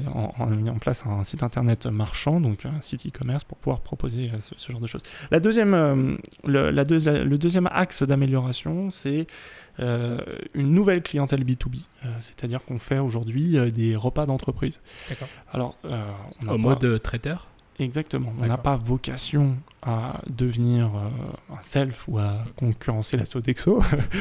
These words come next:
Speaker 1: Euh, mais en fait, aujourd'hui, pour, pour les, les cadres de, de, de grosses, belles en-, entreprises, euh, pour les cadres supérieurs de, de, de ces groupes-là, on,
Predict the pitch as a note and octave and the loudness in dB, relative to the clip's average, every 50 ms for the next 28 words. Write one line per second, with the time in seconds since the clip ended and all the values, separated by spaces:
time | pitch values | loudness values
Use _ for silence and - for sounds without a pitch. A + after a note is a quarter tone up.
0 | G#3 G#3 G#3 G3 F#3 F3 D3+ - - C#3+ A#2 A2+ A2 A2 G#2+ A2 - - - - | -2 -4 -4 -4 -4 -6 -8 -6 -4 -2 0 0 0 0 -2 -2 -4 -4 -4 -6
1 | - - - - B2+ B2+ B2 A#2+ A2+ - - - - A2 A2 A2 B2+ C#3+ - - | -6 -6 -4 -2 0 0 0 0 -2 -2 -2 0 0 2 4 4 2 2 0 0
2 | A2+ A2 A2 G#2+ G2+ - A#2 B2 A2+ G#2+ G#2 G#2 G#2 G#2+ G#2+ A2+ A2+ - - A#2+ | 0 0 0 0 0 0 0 2 2 2 2 2 2 2 0 0 -2 -2 -2 -4
3 | G#2+ - - - A#2 B2 C#3 B2+ A#2 A2 G#2+ G#2 C3 - - - - C3 A#2+ A#2+ | -2 -2 0 0 0 0 2 0 0 0 0 -2 -4 -8 -8 -10 -8 -6 -6 -6
4 | A#2 A#2 C3 C3 C3 C3+ C#3 C#3+ D3 D3 - - - - - - - - - - | -4 -4 -4 -4 -4 -4 -4 -6 -6 -10 -12 -12 -12 -12 -12 -12 -12 -12 -12 -12
5 | - - - - - - D#3+ A#2+ - A#2 B2+ C3 - - - - D3 C#3 C#3 B2 | -14 -14 -14 -14 -12 -12 -10 -8 -4 -2 -2 -2 -4 -6 -8 -8 -6 -6 -4 -2
6 | B2 B2 B2 A#2+ A#2+ A#2+ A#2 A2 A#2 B2 B2 A2+ A#2 A#2 - - B2+ - - - | -2 -2 -2 -4 -4 -4 -4 -4 -4 -4 -4 -4 -6 -6 -6 -8 -8 -6 -4 0
7 | C3+ E3+ F3+ D#3+ B2 - - - - - - - - - - - - B2+ A2+ G#2+ | 2 2 4 2 2 0 -6 -14 -18 -18 -16 -16 -18 -18 -20 -8 -2 0 2 2
8 | G#2 G#2+ G#2+ G#2+ G#2+ G#2+ G#2 G#2 G2+ G#2 G#2 A2 A2+ B2+ C3 C3 - - A#2+ A2+ | 4 2 2 2 0 0 2 2 2 2 0 0 -2 -4 -2 -2 -2 -2 -2 -2
9 | - B2+ A#2+ A2+ G#2+ - - - B2+ A#2 A#2+ B2 A#2+ A2 G#2 G#2+ A2 A#2 A#2+ A#2 | -2 -2 -2 -2 -2 -2 -4 -2 -2 0 0 0 0 0 0 -2 -2 -4 -4 -4
10 | A2+ A2 A2+ A2 - - - C#3 - - A#2+ A2+ - - B2+ B2+ C#3 D#3 E3 E3 | -2 0 -2 -2 -2 -6 -10 -10 -6 -6 0 2 2 4 4 4 4 4 4 2
11 | D#3 - C3 A2 G#2+ G#2 G2+ G#2 A2 | 0 0 -2 -2 0 -2 -2 -4 -6